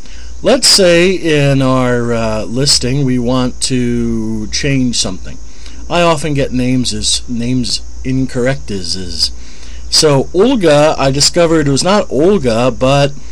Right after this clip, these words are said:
Angie. Oh no. So I change the name, I go in, I review it, and then I change the name.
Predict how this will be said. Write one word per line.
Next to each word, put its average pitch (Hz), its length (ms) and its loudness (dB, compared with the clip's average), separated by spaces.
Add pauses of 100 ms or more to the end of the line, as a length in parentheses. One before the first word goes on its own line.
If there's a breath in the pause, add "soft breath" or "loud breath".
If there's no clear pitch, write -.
(400 loud breath)
Angie. 190 600 4 (340)
Oh 127 360 -4
no. 107 540 -2 (880 loud breath)
So 214 300 4
I 156 380 2
change 170 400 -2
the 170 100 0
name, 131 260 0
I 139 120 0
go 110 180 0
in, 123 140 0
I 151 80 -2
review 120 440 -2
it, 214 140 -2 (100)
and 123 280 -2
then 123 120 0
I 117 140 -2
change 110 400 -4
the 117 80 -4
name. 117 340 -2